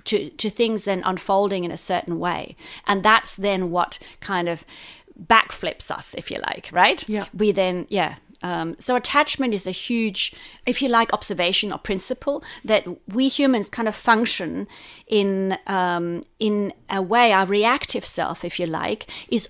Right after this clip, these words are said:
Speaker 1: al-, always in the state of grasping. We either want to avoid something or we want something. And in that space of,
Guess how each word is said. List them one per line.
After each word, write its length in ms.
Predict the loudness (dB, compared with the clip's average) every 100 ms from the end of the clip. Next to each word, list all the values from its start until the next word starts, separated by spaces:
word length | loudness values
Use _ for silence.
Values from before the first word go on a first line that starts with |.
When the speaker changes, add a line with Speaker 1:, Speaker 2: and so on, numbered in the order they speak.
| -2
Speaker 1:
al-, 160 | -2 2
always 320 | 4 4 2
in 100 | 0
the 80 | -2
state 340 | -2 -4 -4
of 100 | -4
grasping. 500 | -4 -4 -4 -6 -6
We 120 | -4
either 260 | 2 4 4
want 200 | 0 -2
to 100 | -4 -8
avoid 320 | 2 2 2
something 420 | 0 -2 -2 -4 -2
or 80 | 0
we 140 | 0
want 240 | 0 -6
something. 480 | -6 -10 -12 -14 -16 -18 -18 -18 -8
And 160 | -2 2
in 140 | 2
that 240 | 4 2 2
space 720 | -8 -4 0 2 2 -2 -4
of, 180 | -4 -4